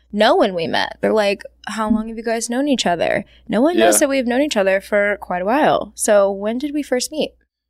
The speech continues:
Speaker 2: We met last year, or was it a year and a half ago?
Speaker 1: Year and a half.
Speaker 2: It was a year and a half ago.
Speaker 1: Yeah.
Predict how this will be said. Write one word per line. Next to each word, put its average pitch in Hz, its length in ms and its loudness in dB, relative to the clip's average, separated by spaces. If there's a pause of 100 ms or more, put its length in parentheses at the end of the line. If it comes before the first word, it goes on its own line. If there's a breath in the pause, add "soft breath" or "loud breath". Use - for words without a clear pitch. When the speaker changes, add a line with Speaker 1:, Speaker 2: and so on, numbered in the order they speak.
(120)
Speaker 2:
We 120 160 0
met 117 300 4
last 107 580 -2
year, 104 540 2 (580)
or - 100 -8
was 240 160 -2
it 254 120 -6 (140)
a 117 60 -8
year 139 180 -6
and 120 80 -4
a - 40 -12
half 113 240 -10
ago? - 100 -20 (100)
Speaker 1:
Year 190 160 -6
and 202 100 -6
a - 20 -8
half. 320 260 -6
Speaker 2:
It - 60 -4
was 156 120 -2
a 160 40 -2
year 180 120 2
and 160 80 2
a 147 40 0
half 147 180 0
ago. 110 280 4
Speaker 1:
Yeah. - 60 -6